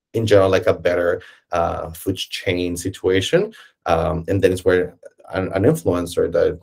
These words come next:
that you like maybe start promoting Green Chef or Factor or Every Plate, and you're like, "Oh, this is a better alternative,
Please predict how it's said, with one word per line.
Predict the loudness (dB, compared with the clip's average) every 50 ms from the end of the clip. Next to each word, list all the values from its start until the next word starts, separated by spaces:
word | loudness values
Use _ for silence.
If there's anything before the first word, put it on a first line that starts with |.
| _ _
that | -10 -8
you | -4 0
like | 2 2 2 2 2 -2
maybe | -4 -4 -4 -4 -6 -6 -6 -10
start | -4 0 2 2 2 2 0
promoting | -2 0 0 0 0 -2 -4 -6 -8 -12 _ _
Green | -2 0 0 0
Chef | -2 -2 0 0 0 -2 -2
or | -2 -2 -2
Factor | 0 0 -2 -4 -2 -2 -2 0
or | 2 2
Every | 0 0 -2 -4
Plate, | -2 0 -2 -2 -2 -6 -14 -20 -20 -20 _ _ _ -2
and | 0 0 2 2
you're | 0 2 2
like, | 2 0 0 -2
"Oh, | -2 0 0 0 0 -2 -6 _ -16
this | -16 -16
is | -6 -4 -4
a | -4
better | -2 -4 -4 -2 -2 -4
alternative, | -6 -8 -8 -6 -4 -4 -4 -4 -6 -8 -10